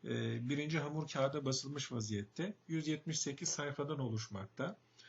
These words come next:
E, kitabın cildinin üzerinde çok güzel kabartma bir, e, Osmanlı arması da bulunmakta. E, şöyle,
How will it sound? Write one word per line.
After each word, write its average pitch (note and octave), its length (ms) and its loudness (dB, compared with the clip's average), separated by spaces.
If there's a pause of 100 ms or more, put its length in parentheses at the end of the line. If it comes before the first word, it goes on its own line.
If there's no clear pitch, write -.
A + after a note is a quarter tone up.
(600)
E, A2+ 340 4
kitabın D#3+ 400 0
cildinin D#3+ 320 4
üzerinde D#3 420 2
çok - 300 -4
güzel D#3 260 0
kabartma D3 520 0
bir, - 260 -2
e, A2+ 280 2
Osmanlı D3 800 -4
arması C3 400 2
da C#3+ 140 2
bulunmakta. A2 680 0 (760)
E, A#2+ 160 -2
şöyle, F3 360 4